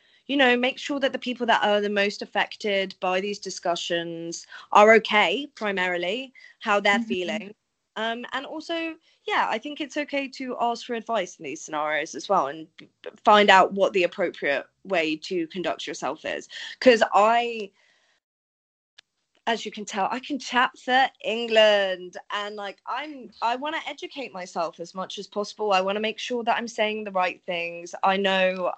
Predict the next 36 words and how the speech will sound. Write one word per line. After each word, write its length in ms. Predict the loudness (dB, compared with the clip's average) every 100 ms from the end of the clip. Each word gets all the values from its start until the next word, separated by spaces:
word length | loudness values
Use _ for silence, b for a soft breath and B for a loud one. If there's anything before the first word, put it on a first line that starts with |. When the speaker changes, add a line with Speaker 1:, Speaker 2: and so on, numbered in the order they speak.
| 4
Speaker 1:
I 300 | 6 6 -2 -12 _ _ _ _ 0
probably, 380 | 4 4 2 0 0
even 160 | 0
in 120 | 0 0
this 200 | 0 -2
conversation, 840 | -8 -6 -2 -2 -2 -4 -6 -6 -4
haven't 420 | -2 0 -2 -8 -4
always 400 | 0 2 2 -2
phrased 400 | 0 0 0 -4
things 360 | -6 -4 -8 -6
perfectly, 760 | 0 0 -2 -10 -6 -2 -2 -2
and 540 | -2 -2 -6 -10 -18 -18 B B B
as 180 | -4 0
I'm 160 | 0 0
saying 440 | 0 0 0 -4
all 100 | -6
the 120 | -8
time, 340 | -6 -2 -2 0
like, 220 | -2 -2
we're 160 | -2 0
on 100 | 0
a 60 | 2
journey. 580 | 4 4 0 -4 -6 -8
We're 120 | -8
on 140 | -6 -6
this 140 | -4
journey 440 | 0 0 0 -2 -4
Speaker 2:
Mm-hmm. 40 |
Speaker 1:
together, 400 | 0 6 6 6 2 2 0
individually, 1000 | -6 -6 -4 -4 -4 -6 -2 0 -2 -6 b b b b
on 140 | -6 -4
this 120 | -6
planet, 460 | -2 -2 0 -2 -2
like, 300 | -2 -2 -4
just 260 | -8 -8
tr-, 140 | -12